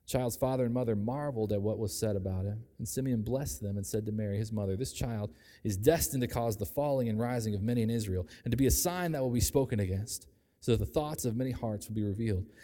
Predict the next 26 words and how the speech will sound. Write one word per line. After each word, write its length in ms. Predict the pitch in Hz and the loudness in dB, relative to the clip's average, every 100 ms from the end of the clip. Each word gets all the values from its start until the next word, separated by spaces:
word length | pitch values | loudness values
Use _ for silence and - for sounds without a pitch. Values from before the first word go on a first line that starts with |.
| - | -4
and 120 | 120 | 2
a 40 | 110 | 4
sword 460 | - 160 139 117 | 4 2 2 2
will 80 | 107 | -2
pierce 400 | - 131 120 - | -2 -2 -2 -2
your 160 | 104 - | -2 -2
own 380 | 131 131 131 131 | -4 -4 -6 -8
soul 400 | - 92 90 90 - | -4 -2 -2 -4 -6
too.' 340 | 107 95 107 - _ _ _ _ _ | -4 -4 -6 -12 _ _ _ _ _
There 80 | 113 | 2
was 120 | 101 | 6
also 280 | 127 139 143 | 6 6 4
a 60 | 131 | 2
prophet 340 | 135 131 - | -2 -2 -2
Anna, 280 | 131 127 98 | -2 -2 -2
the 60 | 95 | -2
daughter 280 | 107 113 | -2 0
of 100 | 107 | -2
Penuel, 540 | - 117 104 90 87 113 | 0 -2 0 -2 -2 -4
of 80 | 98 | -6
the 60 | |
tribe 320 | 90 - 104 101 | -8 -4 -2 -2
of 80 | |
Asher. 400 | 101 107 113 - | -4 -6 -8 -10
She 160 | - 104 | -8 -6
was 180 | 98 | -6